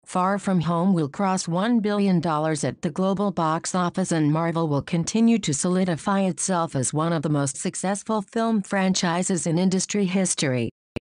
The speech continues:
And there's more to come. In just a few days,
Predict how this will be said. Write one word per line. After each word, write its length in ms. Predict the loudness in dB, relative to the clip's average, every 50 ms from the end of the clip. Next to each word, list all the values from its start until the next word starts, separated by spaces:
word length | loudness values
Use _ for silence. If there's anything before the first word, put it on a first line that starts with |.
| _ _ _ _ _ _ _ _ _ _ _ -2
And 200 | 2 2 2 2
there's 260 | 2 0 0 0 0
more 220 | 0 2 0 0
to 120 | -2 -4 -4
come. 480 | -4 -2 -2 0 0 0 -2 -4 -6 -10 _ _ _ _ -12 -12 -12 _ _ _ _ _ _ _ _ _ _ -4
In 180 | -2 0 0 0
just 360 | 0 0 0 0 0 -2 -2
a 60 | -2
few 220 | -2 0 0 0
days, 520 | 0 0 0 0 0 0 -2 -2 -4 -8